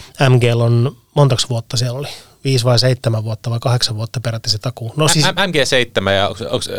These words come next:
Speaker 1: Bydillä viisi?
Speaker 2: Taitaa olla, mut
Speaker 1: Joo.
Speaker 2: joka tapauksessa paljon enemmän kuin eurooppalaisilla brändeillä.
Speaker 1: Joo.
Speaker 2: Niin toihan voi olla semmonen niinku selling point siinä vaiheessa, kun asiakas rupeaa miettimään, että uskaltaisinko ostaa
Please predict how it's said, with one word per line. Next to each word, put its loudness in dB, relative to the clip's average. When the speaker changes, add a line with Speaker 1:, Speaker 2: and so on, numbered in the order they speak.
Speaker 1:
Bydillä 2
viisi? -2
Speaker 2:
Taitaa 2
olla, 2
mut 4
Speaker 1:
Joo. 4
Speaker 2:
joka 2
tapauksessa 0
paljon 4
enemmän 2
kuin 2
eurooppalaisilla 0
brändeillä. -2
Speaker 1:
Joo. -2
Speaker 2:
Niin 0
toihan 4
voi 6
olla 4
semmonen 2
niinku -2
selling 2
point -2
siinä 0
vaiheessa, 0
kun -2
asiakas 0
rupeaa 2
miettimään, 0
että -8
uskaltaisinko 0
ostaa -2